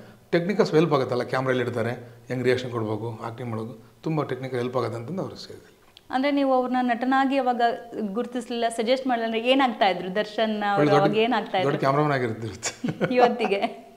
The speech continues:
Speaker 1: ಟಾಪ್ ಕರ್ನಾಟಕ ಕ್ಯಾಮ್ರಾಮನ್.
Speaker 2: ಓಕೆ ಸರ್.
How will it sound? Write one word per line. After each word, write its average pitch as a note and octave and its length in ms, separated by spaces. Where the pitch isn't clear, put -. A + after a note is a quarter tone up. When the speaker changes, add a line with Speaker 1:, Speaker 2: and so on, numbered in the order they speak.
Speaker 1:
ಟಾಪ್ D#3 220
ಕರ್ನಾಟಕ D3 280
ಕ್ಯಾಮ್ರಾಮನ್. B2+ 560
Speaker 2:
ಓಕೆ G#3+ 240
ಸರ್. F#3+ 220